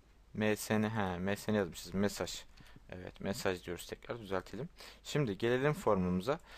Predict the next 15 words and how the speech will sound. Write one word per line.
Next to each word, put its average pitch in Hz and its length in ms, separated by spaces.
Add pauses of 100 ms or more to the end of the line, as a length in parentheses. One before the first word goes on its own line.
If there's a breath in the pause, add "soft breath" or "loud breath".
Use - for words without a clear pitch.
(200 loud breath)
F - 260
beşe 107 260
bastığımızda, 110 800
F 98 160 (240)
debug 95 360
yaptığımızda 98 640
butona 101 300
tıklıyorum. 135 520 (340 loud breath)
Gördüğünüz 127 300
gibi 101 100
P - 180
H 127 180
P - 80
hocam 98 200
mesajını 92 440